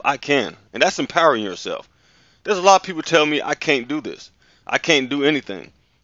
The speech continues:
And I say, "Okay." And I tell myself, "I can." I don't even, they may say it, but I don't put that negative inside of me.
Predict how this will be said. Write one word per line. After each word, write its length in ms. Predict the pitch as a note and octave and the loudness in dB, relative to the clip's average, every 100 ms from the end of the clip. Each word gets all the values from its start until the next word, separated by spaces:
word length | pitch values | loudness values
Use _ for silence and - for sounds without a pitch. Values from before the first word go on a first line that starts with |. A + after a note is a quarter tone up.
| - - | -20 -2
And 120 | A#2+ | 2
I 100 | C3+ | 2
say, 140 | C3+ | 0
"Okay." 420 | B2 C3 B2+ C3+ C3+ _ _ _ _ | -4 -2 0 0 -4 _ _ _ _
And 100 | - | -4
I 60 | B2 | 0
tell 180 | D#3+ C3+ | 2 2
myself, 560 | B2 - D3 A2+ G2+ _ _ _ _ | 0 -2 0 0 0 _ _ _ _
"I 160 | - A2 | 0 0
can." 420 | - A#2+ G2+ - _ _ _ | 2 2 2 -4 _ _ _
I 140 | A2 | 2
don't 200 | D#3 D#3+ | 4 4
even, 220 | D#3 C#3+ A#2+ _ _ _ _ _ _ | 2 -4 -8 _ _ _ _ _ _
they 160 | - D3+ | 2 4
may 180 | F3+ E3 | 6 2
say 320 | - F3+ G3+ | 2 2 2
it, 100 | C#3 | 2
but 180 | A#2+ - | 0 0
I 140 | - D3+ | 0 0
don't 200 | D3+ B2+ | -2 -4
put 260 | F3 - | -10 -6
that 180 | A#2 F#2+ | -4 -2
negative 560 | A2 C3+ B2 A2+ G#2+ - - | 2 2 2 -4 -6 -10 -12
inside 420 | G#2 - B2 C#3+ | -12 -6 -4 -2
of 60 | F#2 | -6
me. 260 | - - | -12 -18